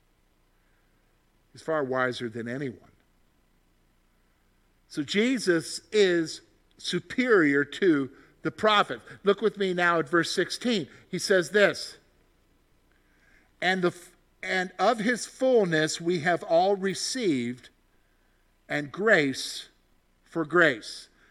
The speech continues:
Now, here's the interesting thing about the new thing. Here's, 'cause you and I have experienced it as well. All believers have experienced the fullness of Jesus Christ.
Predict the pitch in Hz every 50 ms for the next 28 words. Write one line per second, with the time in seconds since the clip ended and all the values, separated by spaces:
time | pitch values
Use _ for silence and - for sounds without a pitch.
0 | _ _ - 165 170 165 220 285 294 233 - - 254 220 - - 277 240 - -
1 | 233 196 - - 202 175 - - 185 180 170 165 - - 147 127 - 180 175 165
2 | 165 160 - - - _ _ - 151 156 160 160 165 175 170 160 151 143 - -
3 | 135 113 104 101 98 165 196 190 151 185 - - _ - - 180 156 151 208 220
4 | 220 202 190 180 175 156 151 139 - - - 185 175 160 147 131 - 156 139 143
5 | 143 185 196 170 - - - - - - - - 175 190 220 254 247 294 277 254
6 | 214 185 185 180 160 170 170 165 160 - - 180 175 160 170 143 - - - -
7 | - - 262 262 214 170 147 139 139 139 135 - - _ - - _ _ - 151
8 | 165 170 165 - - - - 226 240 240 220 185 165 151 147 143 - - 220 175
9 | 135 - - 160 143 139 131 151 135 - - - 165 139 113 - - - - -